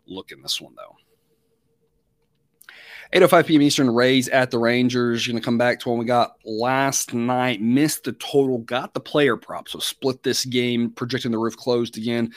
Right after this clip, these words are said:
Arlington in the summer, what do you, you know, what are you gonna do? Uh, Taj Bradley and Nathan Eovaldi. <sighs> I,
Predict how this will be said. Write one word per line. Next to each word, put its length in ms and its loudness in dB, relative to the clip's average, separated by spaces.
Arlington 400 0
in 80 -4
the 60 -8
summer, 260 -2
what 140 -8
do 60 -12
you, 120 -12
you 60 -12
know, 100 -10
what 100 -12
are 40 -12
you 100 -12
gonna 140 -12
do? 160 -10
Uh, 260 -4
Taj 300 4
Bradley 400 2
and 80 0
Nathan 220 -4
Eovaldi. 520 -2
<sighs> 1700 -8
I, 80 -2